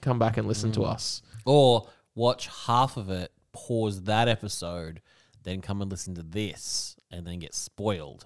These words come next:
Speaker 2: and then go back and watch the other half. I don't know. I'm just
Speaker 1: Oh, I was like, "Where is he going with
Speaker 2: I'm
Speaker 1: this?"
Speaker 2: just making sounds.
Speaker 1: <laughs> Making sounds? Yeah,
Speaker 2: Yeah.
Speaker 1: right.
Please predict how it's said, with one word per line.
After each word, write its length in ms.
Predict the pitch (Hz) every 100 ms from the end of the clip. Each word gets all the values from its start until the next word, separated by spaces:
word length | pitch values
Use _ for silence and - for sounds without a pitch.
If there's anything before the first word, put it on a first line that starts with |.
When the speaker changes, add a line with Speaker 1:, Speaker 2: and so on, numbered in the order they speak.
| -
Speaker 2:
and 120 | 82
then 120 | 85
go 100 | 85
back 260 | 82 82 -
and 120 | 82
watch 420 | 80 - - - _ _ _ _ _ _
the 100 | -
other 200 | 98 92
half. 320 | 82 71 - - _ _ _
I 60 | 76
don't 120 | 62
know. 60 | 50 - -
I'm 120 | 76
just 320 | 73 - - -
Speaker 1:
Oh, 100 | 139
I 80 | 156
was 160 | 143 156
like, 160 | 143
"Where 160 | 151 226
is 80 | 233
he 80 |
going 300 | 180 147 196 151
with 160 | 113
Speaker 2:
I'm 60 | 104
Speaker 1:
this?" 100 | 117
Speaker 2:
just 160 | -
making 320 | 110 101 90 85
sounds. 560 | 71 73 78 151 -
Speaker 1:
<laughs> 0 |
Making 340 | 151 165 - 151
sounds? 460 | 156 165 302 -
Yeah, 220 | 247 185 -
Speaker 2:
Yeah. 60 |
Speaker 1:
right. 180 | 151